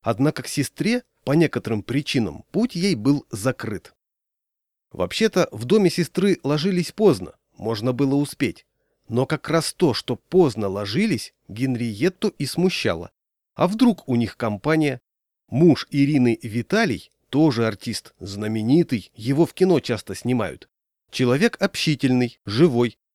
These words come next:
народ вокруг него всегда роится. И вот тебе картина.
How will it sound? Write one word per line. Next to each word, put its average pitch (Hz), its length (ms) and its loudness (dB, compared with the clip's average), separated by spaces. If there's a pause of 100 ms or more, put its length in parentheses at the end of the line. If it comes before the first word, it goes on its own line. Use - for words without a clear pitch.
(100)
народ 131 400 2
вокруг 135 380 -2
него 113 220 0
всегда 120 520 -2
роится. 139 720 -6 (420)
И 123 140 -2
вот 160 260 0
тебе 156 240 -4
картина. 120 680 -4